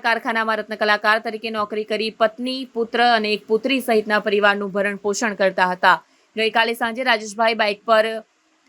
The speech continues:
સરથાણા વિસ્તારમાં આવેલ નિર્મળ નગરમાં મંડળના પૈસા ભરવા માટે નીકળ્યા હતા. આ દરમિયાન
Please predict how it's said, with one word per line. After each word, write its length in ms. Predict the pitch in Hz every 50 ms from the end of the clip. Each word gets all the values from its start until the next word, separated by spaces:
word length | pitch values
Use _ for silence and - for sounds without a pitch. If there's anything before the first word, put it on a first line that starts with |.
| _ _ _ -
સરથાણા 480 | - 254 240 214 - 269 277 277 262
વિસ્તારમાં 460 | 254 240 - 269 247 240 240 240 233 233
આવેલ 260 | 226 233 233 240 226
નિર્મળ 320 | 220 208 220 226 220 214
નગરમાં 480 | 220 214 208 226 220 220 220 220 220 214
મંડળના 380 | 208 208 220 247 247 240 233 233 226
પૈસા 260 | 214 214 - 226 196
ભરવા 240 | 214 208 214 214 208 214
માટે 220 | 208 202 214 208 208
નીકળ્યા 340 | 202 196 226 226 233 226 220 226
હતા. 180 | 226 247 262 262
આ 100 | 233 196
દરમિયાન 420 | 208 202 208 208 208 208 208 208